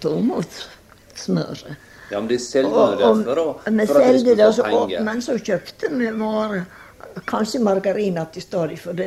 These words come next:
Speaker 1: det var, var billigere.
Speaker 2: Ja, men altså, de hadde trengt disse kronene ut i, ut i Skorping, som de nå drev og sendte fra dere til misjonsarbeid. Var ikke dette her, eh,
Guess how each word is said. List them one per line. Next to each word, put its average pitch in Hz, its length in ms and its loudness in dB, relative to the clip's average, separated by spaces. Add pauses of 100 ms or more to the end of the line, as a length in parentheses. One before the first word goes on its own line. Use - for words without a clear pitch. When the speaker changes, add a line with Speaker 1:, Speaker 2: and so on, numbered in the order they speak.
Speaker 1:
det 175 160 2
var, - 260 -14 (380)
var - 160 0
billigere. 151 640 -2 (1120)
Speaker 2:
Ja, 87 140 -12 (300)
men 104 120 -6
altså, 117 160 -4
de 117 160 -4
hadde 117 300 -4 (140)
trengt 127 520 -10
disse 180 240 -10 (240)
kronene 110 540 -6
ut - 180 -16
i, 87 60 -12 (160)
ut - 220 -18
i 87 120 -12 (320)
Skorping, 101 480 -10
som 92 160 -16
de 95 120 -12
nå 110 340 -6
drev 98 260 -8
og - 40 -16
sendte 90 440 -12
fra 95 320 -8
dere 85 320 -14
til 87 160 -16
misjonsarbeid. 82 960 -16 (720)
Var 151 240 -4
ikke - 160 -12
dette 101 320 -8
her, 117 240 -8
eh, 87 240 -8